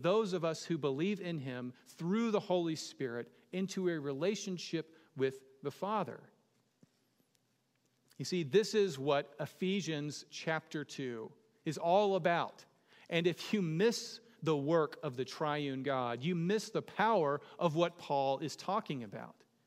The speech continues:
And if you have a reductionistic view of God, you'll miss the power of God. Uh, you'll miss the mark. Uh, you'll try to land your blows and they won't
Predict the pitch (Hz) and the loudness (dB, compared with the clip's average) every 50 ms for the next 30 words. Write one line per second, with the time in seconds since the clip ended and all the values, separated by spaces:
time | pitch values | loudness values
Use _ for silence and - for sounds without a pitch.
0 | _ _ _ - _ _ - - - 165 185 185 190 185 196 196 175 208 220 196 | _ _ _ -20 _ _ -12 -4 0 2 4 4 4 4 2 0 2 2 2 2
1 | 202 190 170 175 160 123 127 170 185 220 208 - - - 202 190 180 190 202 196 | 2 2 2 0 -2 0 0 0 0 0 -2 -4 -4 -2 -2 0 0 0 -2 -2
2 | - - - 170 147 131 131 120 131 151 190 220 226 220 - 180 170 143 139 165 | -4 -6 -4 -4 -4 -6 -8 -8 -4 -2 -2 0 0 -2 -2 -2 -4 -2 0 0
3 | 156 160 156 139 123 113 120 131 - - - - - - 160 170 156 151 147 151 | 0 0 0 0 -2 -4 -8 -10 -14 -20 -20 -12 -4 0 0 0 0 0 0 0
4 | 180 220 233 - - - - 165 147 - - - - 196 226 233 220 220 220 214 | 2 2 0 0 -2 -4 -4 -4 -4 -4 -6 -4 0 2 4 4 4 4 2 2
5 | - - 156 135 131 151 139 143 127 113 113 127 - - _ _ _ _ _ - | 0 -4 -4 -4 -2 0 0 0 0 -2 -6 -10 -14 -16 _ _ _ _ _ -20
6 | - - - 156 156 143 139 180 175 165 160 170 214 233 - - - 220 202 190 | -14 -8 -4 -4 0 2 2 2 2 2 2 2 2 0 0 0 0 0 2 2
7 | 202 226 220 160 127 - - - - - - - - - - 143 165 160 170 175 | 2 0 0 -2 -4 -6 -12 -20 -20 -20 -20 -20 -14 -10 -8 -4 -2 -2 -2 -2
8 | - - - 202 208 190 160 139 147 165 190 196 202 196 196 196 175 151 170 170 | -2 0 2 2 4 4 2 2 2 2 2 2 2 2 0 0 -2 -2 -2 -2
9 | 147 165 160 147 147 143 143 143 139 135 127 123 - 156 139 135 135 131 127 139 | -2 -2 0 2 2 2 2 2 0 -2 -4 -6 -6 -6 -4 -4 -4 -4 -2 -2
10 | 147 151 151 | -2 -2 -4